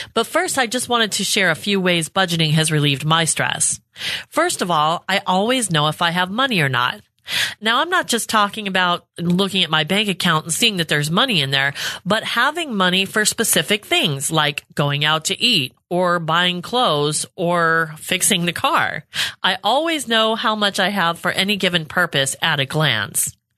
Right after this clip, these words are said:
Next, I have resources when unexpected expenses arise. And I can think creatively about how to pool my resources. Plus, whatever comes up,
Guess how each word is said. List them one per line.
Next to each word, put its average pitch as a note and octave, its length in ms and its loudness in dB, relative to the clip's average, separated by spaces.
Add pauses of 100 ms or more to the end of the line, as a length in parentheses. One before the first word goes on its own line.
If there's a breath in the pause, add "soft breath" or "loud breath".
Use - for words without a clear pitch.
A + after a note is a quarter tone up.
(120)
Next, A#3+ 500 -2
I A#3 120 0
have G#3+ 320 -2
resources D3+ 760 0
when F3+ 160 0
unexpected F3 760 0
expenses D#3 600 0
arise. G3 800 -2 (800 loud breath)
And B3 440 0
I G#3+ 120 2
can A3+ 180 -4
think A3+ 260 -2
creatively G#3 920 2
about F3 280 0
how F#3+ 120 0
to F#3+ 100 0
pool E4+ 380 0
my D#3+ 140 2
resources. C3 1040 0 (460)
Plus, G3+ 380 0
whatever G#3 400 0
comes A#3 380 -2
up, A#3+ 280 0